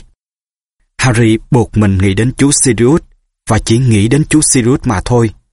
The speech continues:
Rồi nó bắt đầu hô to, "Expecto Patronum, Expecto Patronum." Chú Sirius rùng mình lăn ngửa ra và nằm bất động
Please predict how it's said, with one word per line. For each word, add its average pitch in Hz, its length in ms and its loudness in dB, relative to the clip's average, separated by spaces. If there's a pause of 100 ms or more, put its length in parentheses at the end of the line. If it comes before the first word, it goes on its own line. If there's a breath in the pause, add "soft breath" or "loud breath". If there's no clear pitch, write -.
(440)
Rồi 107 200 0
nó 98 140 0
bắt 139 220 -4
đầu 104 240 0
hô 110 320 0
to, 117 260 -2 (720)
"Expecto 131 760 -2 (600)
Patronum, 127 560 2 (480)
Expecto 147 640 0 (200)
Patronum." 156 480 2 (800)
Chú 160 120 4
Sirius 127 480 0 (120)
rùng 101 300 0
mình 92 320 0
lăn 123 300 0
ngửa 107 180 2
ra 139 300 -2 (300)
và - 120 0
nằm 101 260 0
bất - 200 -2
động 98 220 -2